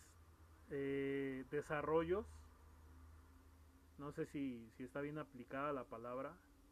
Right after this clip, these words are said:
pero yo creo que, que sí, que empezamos a desarrollarnos y empezamos a desarrollar nuestros talentos. Creo que es a esa edad, ¿me entienden?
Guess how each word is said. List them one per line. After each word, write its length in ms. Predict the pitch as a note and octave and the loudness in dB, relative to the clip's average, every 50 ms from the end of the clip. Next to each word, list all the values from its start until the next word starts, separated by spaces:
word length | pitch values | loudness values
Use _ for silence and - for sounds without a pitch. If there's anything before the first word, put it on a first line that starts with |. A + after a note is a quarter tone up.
| - - | -16 -10
pero 240 | C3+ B2+ B2 B2 B2 | -8 -6 -4 -4 -4
yo 180 | B2 C3 C3+ C3+ | -2 -2 -2 -2
creo 240 | - C#3 C#3 C#3 - | -2 -2 -2 -2 -4
que, 300 | - B2+ A#2+ A2+ G2+ G2+ A2+ - - | -6 -6 -4 -6 -8 -10 -14 -14 -10
que 100 | - A#2+ - | -10 -10 -6
sí, 180 | - C3+ C3 | -4 -4 -2
que 100 | - D3+ | 0 -2
empezamos 460 | C#3+ B2+ B2+ A#2+ C3 C3 C3 C#3 C3 | -2 -2 -4 -6 -4 -4 -4 -2 -2
a 80 | C#3+ C3 | 0 -2
desarrollarnos 760 | B2 A#2 - A#2+ A#2 A#2 A#2+ A#2+ B2+ B2+ B2+ B2+ C3 C3 B2+ - - - - - - - - - - - | -2 -2 -4 -6 -6 -4 -4 -2 -2 -2 -2 -2 -4 -4 -6 -8 -10 -12 -12 -14 -14 -14 -16 -16 -10 -2
y 100 | - C3+ | 0 0
empezamos 480 | C3+ C3 - C#3 - F3 F#3 G3+ F#3 F#3+ | 0 2 2 4 6 8 8 8 8 8
a 40 | F3+ | 8
desarrollar 640 | D3 C3+ C3+ C#3+ C3+ C3+ C#3 C#3+ C#3+ D3 D3+ D#3+ | 6 6 4 4 4 6 6 8 8 8 8 8
nuestros 360 | - - C3+ C3+ C3+ C3 B2+ - | 8 8 6 6 4 4 4 4
talentos. 540 | C#3 C3+ C#3 D3 D3+ D3+ D3+ E3+ F3+ G#3 - - - - - - - - - - - - - - - - - - - - - - - | 4 6 6 6 6 6 6 6 4 4 4 0 -8 -10 -10 -12 -12 -12 -12 -12 -12 -12 -14 -14 -16 -16 -16 -16 -16 -16 -16 -2 4
Creo 260 | - E3 F3 F3+ F3+ | 6 6 6 6 6
que 560 | - F#3 F#3 F#3+ F#3+ F#3 F3 D#3 C#3+ C#3+ D3+ | 8 8 10 10 10 10 8 8 6 6 4
es 60 | D#3 - - - - - | 4 2 0 -6 -6 -2
a 120 | C#3+ C#3 | 0 0
esa 180 | C#3+ C#3 - C#3+ | 0 0 0 2
edad, 220 | C#3 C3+ C3+ C3 | 2 2 2 0
¿me 120 | C3 C3 B2+ | 0 -4 -6
entienden? 420 | B2 - C3+ C#3 C#3+ D3 D#3 E3 | -4 -2 -2 -2 -2 -4 -6 -6